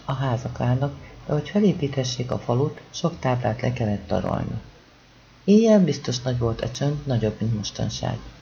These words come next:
Csak békák, tücskök, meg macskák kószáltak erre, és Szent János bogarok világítottak a kaszálókon. A kislány énekel tovább, ugyanabba a pózba termedve,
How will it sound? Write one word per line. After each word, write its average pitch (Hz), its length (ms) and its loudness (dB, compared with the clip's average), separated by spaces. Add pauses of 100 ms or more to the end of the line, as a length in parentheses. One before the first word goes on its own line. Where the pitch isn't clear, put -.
(500)
Csak 123 200 0 (100)
békák, 180 600 4 (120)
tücskök, 147 640 -2
meg 123 180 0
macskák 147 440 0
kószáltak 131 640 0
erre, 143 420 0 (140)
és 131 140 -4
Szent 139 320 2
János 120 320 4
bogarok 117 460 -2
világítottak 123 840 0
a - 80 -6
kaszálókon. - 800 -4 (1200)
A - 80 -6
kislány 190 600 4
énekel 123 560 2
tovább, 92 380 -4 (440)
ugyanabba 180 580 4
a 135 40 4
pózba 135 460 -2
termedve, 117 680 0